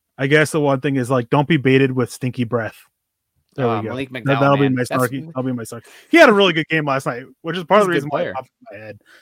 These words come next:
Speaker 2: He's a good
Speaker 1: Like
Speaker 2: player.
Speaker 1: <laughs>
Speaker 2: Um, thank you guys so much. Uh, we're gonna see y'all next week. Uh, I'll see you guys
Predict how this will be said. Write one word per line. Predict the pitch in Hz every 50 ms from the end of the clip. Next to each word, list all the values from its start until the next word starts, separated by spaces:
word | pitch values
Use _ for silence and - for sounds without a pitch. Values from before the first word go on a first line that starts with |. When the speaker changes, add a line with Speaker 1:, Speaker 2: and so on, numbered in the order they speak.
| _ _
Speaker 2:
He's | - 131 151
a | 175
good | 165 147
Speaker 1:
Like | 127 123
Speaker 2:
player. | 135 139 131 101 95 - -
Speaker 1:
<laughs> | - _ _ _ _ _ _ _ _ _ _ _ _ _ _ _ -
Speaker 2:
Um, | 123 117 113 107
thank | 104 135 143 135
you | 143
guys | 120 135 127 123 -
so | - 123 117
much. | 117 113 113 - - - _ -
Uh, | - 104 104 104 107
we're | 127
gonna | 123 131 127 117
see | - - 135 127
y'all | 123 123 117 117 110
next | 107 107 - - -
week. | 110 107 98 - - _ -
Uh, | 92
I'll | 95 95 95 95 92 82 113 135
see | 135 - 135 127
you | 120 123 123 131
guys | 120 123 113 110 104 104 101 - - - -